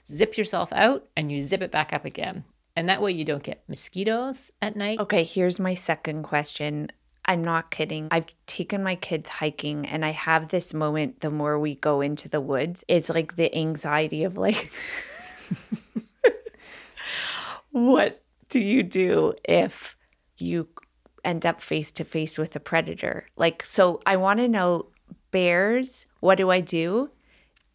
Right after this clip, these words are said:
Speaker 2: I get it mixed up, and then I think in the moment I'm gonna do the thing you're supposed to do with the cougar for the bear. <laughs> 'Cause where we live, bears are a legit possibility, right? So what do you do if there's a bear?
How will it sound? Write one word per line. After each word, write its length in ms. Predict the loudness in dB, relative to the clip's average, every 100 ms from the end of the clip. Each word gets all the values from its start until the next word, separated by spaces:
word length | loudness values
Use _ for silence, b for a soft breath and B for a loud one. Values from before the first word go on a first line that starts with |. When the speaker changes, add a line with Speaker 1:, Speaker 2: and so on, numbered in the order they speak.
| _ _
Speaker 2:
I 80 | 0
get 240 | 6 6 6
it 120 | 4
mixed 400 | 2 0 -2 2
up, 200 | 4 4
and 120 | 4
then 140 | 2
I 120 | 2 0
think 280 | 0 0
in 100 | 0
the 100 | 0
moment 420 | 2 2 2 2 2
I'm 140 | 2
gonna 140 | 2 0
do 200 | 0 0
the 120 | 0
thing 260 | 0 -2
you're 100 | 0
supposed 440 | -2 -2 0 -2 0
to 80 | -2
do 180 | 0 0
with 140 | 2
the 80 | 0
cougar 560 | 0 0 2 8 8
for 240 | 8 4 6
the 120 | 4
bear. 540 | 8 8 8 4 2 0
<laughs> 60 | 0 -2 0 0 0 -2 -6 -4 -8 -8 -8 -8 _ B -6 -4 -6 -8 -12 _ _
'Cause 220 | -2 2
where 240 | 6 6
we 200 | 6 2
live, 520 | 4 6 4 0 -8 -2
bears 400 | 4 4 4 2 2
are 240 | 2 2
a 100 | 0
legit 720 | 2 0 2 4 4 2 -12 -12 _ _
possibility, 1040 | 0 0 2 -2 0 -2 -2 0 0 -2 _ _ -20 -2
right? 380 | 0 2 0 -2
So 180 | 2 2
what 320 | 6 4 4
do 100 | -2
you 120 | -2
do 240 | 0 0 0
if 140 | 0
there's 220 | -2 0 -2
a 40 |
bear? 420 | -2 -2 -2 -8